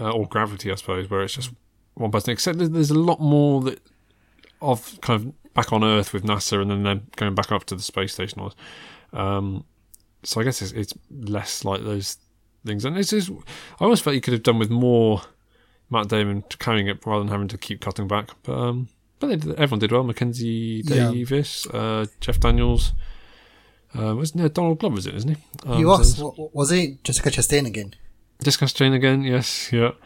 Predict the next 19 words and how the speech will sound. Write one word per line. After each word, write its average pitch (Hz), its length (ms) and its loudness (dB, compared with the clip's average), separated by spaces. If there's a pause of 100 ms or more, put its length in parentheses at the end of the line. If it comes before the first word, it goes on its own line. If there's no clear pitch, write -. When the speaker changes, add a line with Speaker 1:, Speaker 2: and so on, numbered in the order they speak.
Speaker 2:
<laughs> - 220 10
Speaker 1:
Uh, 127 300 6 (320)
Speaker 2:
Kate 175 180 10
Mara? 165 360 10
Speaker 1:
Kate, - 80 -6
Kate 156 200 4
Mara 156 260 4
in 147 80 4
a, 151 40 4
in 147 100 4
a 127 60 4
very 139 160 4
small. 147 260 2
Sebastian 147 640 0
Stan, 151 560 -2
um, 135 580 -4 (320)
is 131 160 -2
in 147 120 0
it. - 140 -2